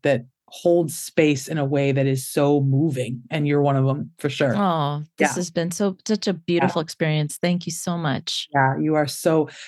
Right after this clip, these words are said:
Speaker 1: you have this way about you that is just so non-judgmental. Do people tell you
Speaker 2: Mm-hmm.
Speaker 1: this? Like, I can't imagine, do you,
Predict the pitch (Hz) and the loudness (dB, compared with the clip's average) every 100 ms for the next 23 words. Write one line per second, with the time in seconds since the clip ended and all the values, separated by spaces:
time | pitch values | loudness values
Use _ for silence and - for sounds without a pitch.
0 | - 180 180 185 180 180 175 170 165 151 | -10 0 4 4 4 2 2 2 4 4
1 | 151 151 160 156 147 151 143 - 156 135 | 2 2 0 -2 -2 -2 -4 -4 -4 -4
2 | - - 165 151 156 175 170 165 139 139 | -6 -4 0 4 4 2 0 -2 0 0
3 | 143 143 147 139 151 139 131 135 139 - | 0 0 -4 -4 -2 -2 0 -2 -2 -6
4 | - - _ _ _ _ _ 175 202 233 | -14 -18 _ _ _ _ _ 2 6 8
5 | 196 180 175 151 254 - - _ _ _ | 8 6 4 4 0 -2 -18 _ _ _
6 | _ _ _ - 185 170 - _ _ 214 | _ _ _ 4 6 4 -2 _ _ 6
7 | 233 233 277 226 208 190 196 180 156 170 | 6 8 8 10 8 6 2 0 0 4
8 | 220 240 | 4 4